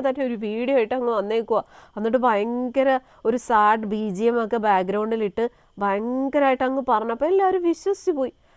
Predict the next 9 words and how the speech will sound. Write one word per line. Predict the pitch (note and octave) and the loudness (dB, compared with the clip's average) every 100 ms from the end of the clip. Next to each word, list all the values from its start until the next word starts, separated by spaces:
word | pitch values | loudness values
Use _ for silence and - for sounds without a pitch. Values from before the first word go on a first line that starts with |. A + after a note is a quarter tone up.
| _ _ _ B3+ | _ _ _ -6
പക്ഷേ | B3+ C#4+ | -2 -2
ഇപ്പോൾ | A#3+ C#4 C4 | 0 4 4
അവർക്ക് | C4 B3+ A#3 C4+ - A3+ | 4 2 2 0 -2 -4
നല്ല | A#3 B3+ C#4+ D#4+ F4+ G#4 F#4 | -2 0 2 4 6 6 4
രീതിയിൽ | C#4+ A#3+ A#3+ | 2 0 -2
അവരൊരു | A3+ A3 A3 A#3 - | 0 0 0 -2 0
സൈബർ | G#3 G3+ G#3+ | 0 0 0
അറ്റാക്കും | G3 G#3 G#3 G#3+ G3 | -2 -2 -2 -2 -2
അല്ലെങ്കിൽ | F3+ G3 | -2 -4